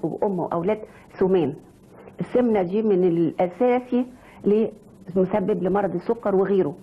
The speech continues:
والأمراض تانية. آه، برضو سلوكيات العيلة مفروض إنها ما تكونش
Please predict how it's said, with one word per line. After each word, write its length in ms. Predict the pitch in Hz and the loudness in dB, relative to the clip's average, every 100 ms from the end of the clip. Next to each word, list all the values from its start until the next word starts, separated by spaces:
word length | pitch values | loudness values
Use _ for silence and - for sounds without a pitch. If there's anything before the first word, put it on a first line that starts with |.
| - | -4
والأمراض 440 | 180 - 180 214 | -2 0 -2 -2
تانية. 360 | 214 - - - - - - - - - | -4 -6 -6 -8 -12 -20 -20 -20 -8 -2
آه، 680 | 185 190 185 185 185 165 - - - | 2 2 2 2 2 0 -2 -4 -2
برضو 400 | 196 220 196 240 | 0 0 0 -2
سلوكيات 540 | - 214 202 196 208 208 | 0 0 2 0 -2 0
العيلة 260 | 175 196 | 0 0
مفروض 320 | 175 170 190 - | -2 -2 -4 0
إنها 200 | 175 185 | 0 0
ما 120 | 180 | -2
تكونش 420 | 165 - 190 190 | -2 -2 -2 0